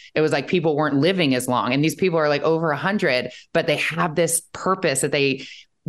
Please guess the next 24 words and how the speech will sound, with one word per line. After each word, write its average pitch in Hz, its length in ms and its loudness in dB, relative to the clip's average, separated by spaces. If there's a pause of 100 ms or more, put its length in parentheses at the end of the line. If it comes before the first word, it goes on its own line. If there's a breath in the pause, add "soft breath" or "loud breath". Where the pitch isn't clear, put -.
(140)
wake 175 340 2
up 185 220 0
for 160 140 2
every 143 200 2
day. 196 220 2
And, 151 80 0
like, 135 160 -2
I, 151 160 -2 (120)
you 170 140 2
just 165 400 0
have 160 260 -4
to 151 100 0
find 143 360 0
that. 131 320 0
And 127 240 0
you 160 160 2
can 160 180 0
be, 147 140 0
I'm 202 140 0
forty-one, 196 580 0
like, 143 160 0
you 202 80 2
can 226 200 0
be 196 380 2